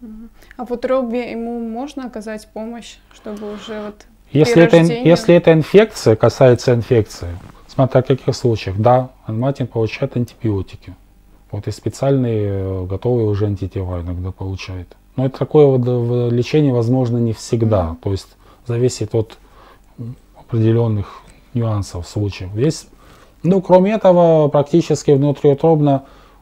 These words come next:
Speaker 2: ну, операции — это очень сложно, здесь это не будет делаться, это редко где делают. В основном те случаи, когда требуется лечить инфекцию, потому что в случаях, если и там другая патология, у нас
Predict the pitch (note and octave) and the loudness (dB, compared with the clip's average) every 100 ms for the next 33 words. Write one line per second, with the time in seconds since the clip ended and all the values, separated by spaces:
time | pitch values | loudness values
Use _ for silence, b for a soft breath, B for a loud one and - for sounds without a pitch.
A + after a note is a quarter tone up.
0 | - C3+ C3 B2 C#3 D3 - B2 A#2+ B2 | -6 -4 -2 0 2 2 2 0 2 2
1 | A#2+ A2+ G#2+ - D#3 D3+ C3 A2+ A2 - | 2 0 -4 2 4 4 2 0 -2 -4
2 | A#2 A2 G#2 A2 A2 A2 G2+ - - G#2 | -4 -2 0 0 0 0 -2 -6 -12 -6
3 | G2+ G#2+ G2+ F#2 F#2 F#2+ D#3+ D#3+ B2+ - | -2 -2 -2 -6 -4 -4 -2 -2 -4 -2
4 | C3+ - E3+ G#3+ G3+ b b b - - | -4 -2 -4 -4 -6 b b b -4 0
5 | F3+ F3 D3 B2+ B2+ D3 B B - D3+ | 0 0 0 2 2 0 B B 2 4
6 | C#3+ B2+ C3 B2 C3 B2 B2+ - A#2 G2+ | 4 4 0 0 0 0 -2 0 -2 -2
7 | - F2 G2 - A2 C3 C#3 B2+ A#2 - | -8 -12 -10 -8 -4 -2 -2 -2 -2 0
8 | C#3 C3 A2+ B2 - A2+ - B B - | 2 0 -2 -4 -4 -6 -6 B B -8
9 | - C3+ B2 A#2+ E3 G3 B2+ - A#2 A2+ | 0 2 4 4 4 4 4 6 8 8
10 | G2+ G2+ A2 G#2+ | 6 4 0 -4